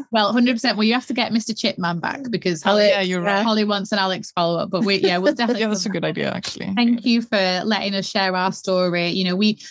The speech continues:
Speaker 1: we want to make what we're doing accessible, and to, you know, if someone has an idea and wants to go at tech, you don't have to build,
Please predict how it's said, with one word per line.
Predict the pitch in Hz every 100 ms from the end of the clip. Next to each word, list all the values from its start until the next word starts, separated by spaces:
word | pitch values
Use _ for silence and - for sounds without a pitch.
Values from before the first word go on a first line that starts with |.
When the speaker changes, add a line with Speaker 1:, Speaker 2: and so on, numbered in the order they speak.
| -
Speaker 1:
we | 220 220
want | 214 202
to | 220
make | 202 190 180 -
what | 185 -
we're | 185 180
doing | 185 185
accessible, | 175 - - 175 - 185 180 170 160 185
and | 175 175 180
to, | -
you | 180 170 - 196
know, | 180
if | 175
someone | - 196 185 185
has | 185
an | 185
idea | 175 180 185
and | 175
wants | 180 170 -
to | 185
go | 185 175
at | -
tech, | - 165 -
you | 180
don't | 170 165
have | - 160 -
to | 180
build, | 185 170 170 156